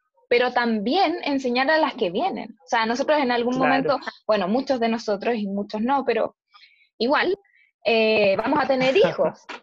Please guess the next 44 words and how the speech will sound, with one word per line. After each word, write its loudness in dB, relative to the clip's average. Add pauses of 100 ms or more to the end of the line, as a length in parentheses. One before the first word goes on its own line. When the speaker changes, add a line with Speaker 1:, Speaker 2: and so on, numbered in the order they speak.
(380)
Speaker 1:
Y 4
esos 2
hijos 0
tienen -2
que, 0
eh, 4
em, -2 (800)
eh, 0
tener 0
Speaker 2:
Ver -
Speaker 1:
esto 4
Speaker 2:
una 4
Speaker 1:
súper 0
Speaker 2:
realidad 2
Speaker 1:
claro, 2
Speaker 2:
distinta. 0
Speaker 1:
o -6
sea, 0 (320)
claro, 2
o 0
sea, -2 (200)
que -2
sea, 2 (300)
justamente, -2
que -6
sea 0
una 0
realidad. 0 (600)
No -2
que 2
haya 2 (240)
que 0
enseñarle, 0
que 0
haya 0
que 2
decirle, -2
"No, 0
mira, 2
es -4
que -2
esto -4
cambió". 0
No, 0